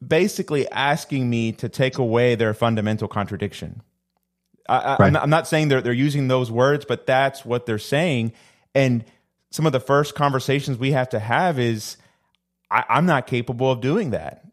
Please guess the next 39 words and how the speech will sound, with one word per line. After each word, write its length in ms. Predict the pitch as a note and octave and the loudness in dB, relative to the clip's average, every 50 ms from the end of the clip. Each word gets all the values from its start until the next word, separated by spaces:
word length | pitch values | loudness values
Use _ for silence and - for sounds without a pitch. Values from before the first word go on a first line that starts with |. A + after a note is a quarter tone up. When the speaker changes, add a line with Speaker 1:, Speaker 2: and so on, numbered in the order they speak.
| _ - | _ -2
Speaker 1:
We, 120 | B2+ C3+ | -2 0
we, 140 | C3 C3+ C3+ | 2 0 0
we 120 | - B2+ | 0 -2
can't 300 | A#2+ - - D3+ D3+ C3+ | -4 -2 -2 -2 -2 0
get 160 | B2 C#3+ C3+ A#2 | 0 0 0 0
rid 360 | A#2+ A#2+ C3 C#3+ D#3+ E3 C#3+ | 0 2 2 4 4 4 4
of 360 | C3 A#2+ A#2+ A#2 A2+ G#2+ A2+ | 6 6 6 4 2 0 -2
contradiction. 920 | - C3 C3 B2 A#2+ - A#2+ G2+ A2+ C3+ - - - - A2+ G#2+ G#2 G2+ G2+ - _ _ _ _ _ _ | -2 0 0 2 2 0 -2 0 0 0 -2 -2 -4 -4 -2 -2 -2 -4 -8 -10 _ _ _ _ _ _
It's 200 | - C3 - - | -4 -4 -2 0
maybe 500 | C3+ C3+ C#3+ C3+ C#3 C3+ B2+ A#2+ A#2 G#2+ | 0 0 2 2 2 2 2 2 2 0
figuring 340 | G#2 - D#3 C#3+ C3 C#3+ C3+ | -2 -2 -2 -2 0 0 2
out 140 | C3 B2+ A2+ | 0 2 2
how 60 | C3+ | 2
to 80 | B2 A2 | 2 2
reconcile 760 | G2+ G#2 A#2 C3 - - D#3+ D3+ - - E3 D3+ D#3 D3+ D3 | 2 2 0 0 0 0 -4 -4 -2 0 2 4 4 4 4
ourselves 460 | D3 D3 D3 - D3+ D3 C#3+ - - | 2 0 0 0 0 0 0 -2 -6
to 200 | - - D3 D3+ | -4 -2 -2 0
that, 420 | D#3+ E3+ E3 E3+ E3+ E3 E3 - _ _ _ | 2 2 2 2 2 0 -4 -8 _ _ _
and, 100 | - C#3 A#2 | -4 -2 2
and 100 | - C3 | 2 2
I 40 | C3 | 2
was 140 | B2+ B2 | 2 0
hoping 260 | - D3 - C#3+ C#3 C3 | -4 -4 -4 -2 0 0
maybe 180 | C3+ C3 B2+ | 2 2 2
you 80 | C3 C3 | 0 0
could 160 | - B2+ A#2+ | 0 -2 0
talk 240 | - C3 B2+ B2+ - | 2 2 2 2 2
about 220 | B2+ A#2 B2 A#2+ | 0 0 2 2
what 140 | B2 B2 - | 2 0 0
that 120 | B2+ G#2+ | 0 -2
would 120 | G2+ A2 G2 | -2 -2 -2
look 200 | A#2 D#3 - - | -2 -2 0 0
like. 300 | E3+ D#3 D#3 D#3 D#3 - - _ _ _ _ | 0 2 2 0 -2 -8 -18 _ _ _ _
But 360 | - C#3 C3 A#2+ G#2+ - - - _ _ _ _ _ _ _ _ | 2 4 4 2 0 -4 -12 -20 _ _ _ _ _ _ _ _
yeah, 240 | C#3 D3 D3+ C3+ A2 F#2+ | 2 4 4 4 4 2
I, 120 | C3+ - - | 0 2 2
I 100 | C3+ D3 | 2 2
just 280 | C#3+ E3+ D#3 - - | 2 0 -2 -2 -2
think 380 | - D3 D3 D3 C#3+ C#3 - - | 0 0 0 0 -2 -4 -8 -16